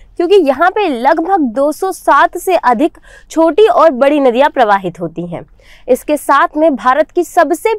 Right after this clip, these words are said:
पांचवी नदी नर्मदा नदी मध्य प्रदेश की जीवन रेखा है और मध्य प्रदेश की सबसे बड़ी नदी भी है।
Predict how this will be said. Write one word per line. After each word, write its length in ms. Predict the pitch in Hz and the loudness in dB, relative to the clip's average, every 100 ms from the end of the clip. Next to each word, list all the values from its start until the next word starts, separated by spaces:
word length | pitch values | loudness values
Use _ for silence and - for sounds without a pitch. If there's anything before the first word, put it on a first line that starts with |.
| - | -4
पांचवी 480 | 277 285 - 403 466 | -2 -2 -4 2 4
नदी 380 | 370 214 208 349 - - _ 254 | 4 2 -2 -6 -8 -20 _ -2
नर्मदा 480 | 254 311 359 381 359 | 0 2 2 2 0
नदी 240 | 233 285 | 0 -2
मध्य 260 | 285 254 285 | 0 -2 -2
प्रदेश 320 | 311 277 302 | -4 -4 -4
की 160 | - 339 | -2 -4
जीवन 500 | 202 277 320 403 311 | -2 0 2 2 2
रेखा 260 | 277 262 | 0 0
है 100 | 320 | 2
और 160 | 302 262 | 2 0
मध्य 240 | 262 247 | -2 -4
प्रदेश 300 | 269 254 262 | -4 -4 -4
की 140 | - 294 | -6 -6
सबसे 400 | 277 226 - 330 | -6 -6 -4 -4
बड़ी 320 | 208 208 247 | -2 -2 0
नदी 280 | 208 175 180 | 0 0 -6
भी 160 | 156 | -6
है। 140 | 156 | -8